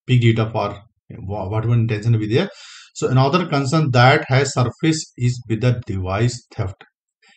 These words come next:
If someone has access to the device, any encryption is rendered is useless. Is what your device is gone. So in theory, a person is possession of the phone can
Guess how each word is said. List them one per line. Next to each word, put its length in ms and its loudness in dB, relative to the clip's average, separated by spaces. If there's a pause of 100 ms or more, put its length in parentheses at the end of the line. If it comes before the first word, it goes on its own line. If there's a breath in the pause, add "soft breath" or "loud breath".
(160 soft breath)
If 180 -4
someone 300 2
has 260 2
access 480 -4
to 100 -4
the 100 2
device, 540 -2 (920)
any 480 2
encryption 460 -2
is 120 2
rendered 380 2 (100)
is 200 -6
useless. 580 -8 (1600)
Is 160 0
what 200 2
your 120 2
device 360 2
is 80 -2
gone. 180 0 (400 loud breath)
So 300 -6 (160)
in 340 2 (220)
theory, 480 2
a 140 -4
person 420 0
is 120 0
possession 440 2
of 100 0
the 180 2
phone 280 0
can 180 2